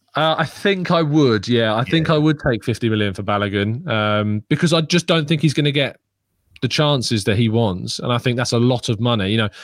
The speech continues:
Speaker 1: all of a
Speaker 2: It
Speaker 1: sudden
Speaker 2: is.
Speaker 1: you've sold Xhaka for twenty-one, Balogun for fifty. You've got seventy million off the one hundred and five million Rice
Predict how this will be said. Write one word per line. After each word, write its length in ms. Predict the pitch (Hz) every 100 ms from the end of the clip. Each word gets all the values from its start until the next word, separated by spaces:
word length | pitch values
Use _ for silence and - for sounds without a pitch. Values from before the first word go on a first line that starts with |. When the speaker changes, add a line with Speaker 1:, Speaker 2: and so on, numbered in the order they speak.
| - _
Speaker 1:
all 140 | - 170
of 60 | 147
a 20 |
Speaker 2:
It 40 |
Speaker 1:
sudden 260 | 143 151 117
Speaker 2:
is. 80 | 117
Speaker 1:
you've 140 | 117
sold 500 | - 123 120 117 - - _ - - - -
Xhaka 380 | 120 120 160 -
for 80 | 139
twenty-one, 720 | - 147 131 120 107 107 107 - _ _
Balogun 380 | 147 147 143 127
for 80 | 123
fifty. 640 | - 143 - 92 98 110 - _ _ - - -
You've 200 | 156 135
got 220 | 160 -
seventy 320 | - 160 156
million 260 | 151 151 131
off 100 | 127
the 80 | 127
one 160 | 127
hundred 200 | 127 127
and 120 | 123
five 260 | 120 131 120
million 280 | 123 123 120
Rice 540 | 120 123 117 - -